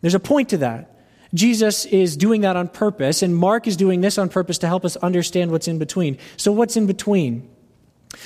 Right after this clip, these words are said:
Well, the family has thought they figured out the why.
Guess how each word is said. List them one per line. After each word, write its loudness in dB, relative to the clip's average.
Well, 4
the 2
family 2
has -2
thought -2
they 4
figured 0
out -2
the 2
why. 0